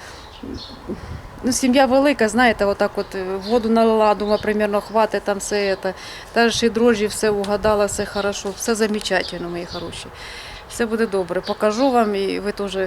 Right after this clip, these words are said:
печіть, якщо хто хоче. Так, все, пішла я, бо треба мішати. Треба мішати, бо я ж можу балакати, ви знаєте скільки. І це, буду працювати. Все, наготовила вже сюди.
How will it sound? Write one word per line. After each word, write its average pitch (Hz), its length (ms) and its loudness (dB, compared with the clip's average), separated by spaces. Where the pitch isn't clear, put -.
печіть, - 400 -8
якщо 190 200 -10
хто 196 180 -10
хоче. 170 280 -10
Так, 180 200 -2
все, 214 200 -6
пішла 269 400 2
я, 233 160 4
бо 190 300 -2
треба 226 240 0
мішати. 220 520 -2
Треба 202 240 -6
мішати, 220 300 0
бо 208 120 0
я 208 140 6
ж 220 120 -4
можу 208 160 0
балакати, 208 460 2
ви 202 80 -4
знаєте 180 340 -2
скільки. 180 400 -4
І 175 40 -6
це, 196 140 -8
буду 214 140 0
працювати. 214 640 -2
Все, - 180 -18
наготовила 214 720 -12
вже 196 120 -18
сюди. 220 280 -14